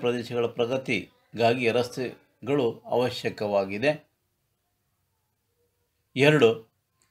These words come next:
ರೈತರು ತಾವು ಬೆಳೆದ ಉತ್ಪನ್ನಗಳನ್ನು ಮಾರುಕಟ್ಟೆಗೆ ಒಯ್ಯಲು ರಸ್ತೆ ಸಾರಿಗೆ ಅವಶ್ಯಕ. ಮೂರು, ಹಳ್ಳಿಗಳಿಗೆ ಬೇಕಾದ ಅವಶ್ಯಕ ವಸ್ತುಗಳನ್ನು ಪೂರೈಸಿಕೊಳ್ಳಲು ರಸ್ತೆ ಸಾರಿಗೆ ಬೇಕು. ನಾಲ್ಕು,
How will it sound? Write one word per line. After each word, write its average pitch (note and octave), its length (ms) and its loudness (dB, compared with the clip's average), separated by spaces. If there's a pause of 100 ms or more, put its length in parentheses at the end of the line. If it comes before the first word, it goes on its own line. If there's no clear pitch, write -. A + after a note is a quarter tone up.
(480)
ರೈತರು D#3 420 4
ತಾವು C#3 360 6
ಬೆಳೆದ A#2 640 2
ಉತ್ಪನ್ನಗಳನ್ನು C3+ 880 0
ಮಾರುಕಟ್ಟೆಗೆ A#2 1000 0
ಒಯ್ಯಲು A#2+ 520 2
ರಸ್ತೆ C3+ 300 -2
ಸಾರಿಗೆ A2 440 0
ಅವಶ್ಯಕ. G#2 500 -4 (680)
ಮೂರು, B2 500 0 (180)
ಹಳ್ಳಿಗಳಿಗೆ C#3 680 4
ಬೇಕಾದ A#2+ 520 0
ಅವಶ್ಯಕ B2+ 580 2
ವಸ್ತುಗಳನ್ನು B2 720 -2
ಪೂರೈಸಿಕೊಳ್ಳಲು C#3+ 1080 -2 (200)
ರಸ್ತೆ A2 260 -6
ಸಾರಿಗೆ G2+ 300 -4
ಬೇಕು. G2+ 540 -2 (440)
ನಾಲ್ಕು, B2 640 0